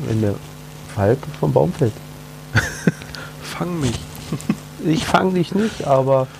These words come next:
Speaker 2: Fang
Speaker 1: ich mach auch keine Mund zu. Nein, das mach ich nicht. Da ruf ich den
Speaker 2: Stell dich
Speaker 1: R T W.
Speaker 2: unter mich, damit ich weich falle.
Speaker 1: Aber in diese gemütliche Liegeposition lege ich dich.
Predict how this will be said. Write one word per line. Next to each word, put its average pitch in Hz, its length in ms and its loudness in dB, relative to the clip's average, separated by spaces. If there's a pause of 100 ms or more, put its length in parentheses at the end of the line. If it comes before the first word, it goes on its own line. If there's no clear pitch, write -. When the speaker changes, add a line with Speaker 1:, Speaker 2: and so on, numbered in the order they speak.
(200)
Speaker 2:
Fang 160 140 6
Speaker 1:
ich - 60 2
mach 170 140 6
auch 175 120 0
keine 175 220 6
Mund 165 200 6
zu. 165 240 6
Nein, 151 300 8
das 180 160 0
mach 156 80 4
ich 135 80 4
nicht. 131 100 4
Da 147 40 8
ruf 175 180 2
ich 175 100 4
den - 20 2
Speaker 2:
Stell 175 180 8
dich - 20 6
Speaker 1:
R 143 80 6
T 110 80 6
W. - 40 6
Speaker 2:
unter - 200 0
mich, 160 140 -2
damit 156 220 -2
ich 143 120 -4
weich 151 280 0
falle. 120 280 -4 (680)
Speaker 1:
Aber 117 800 6
in 120 120 2
diese 113 280 0
gemütliche 120 540 2
Liegeposition 170 920 0
lege 135 200 -2
ich 98 100 -8
dich. - 140 -10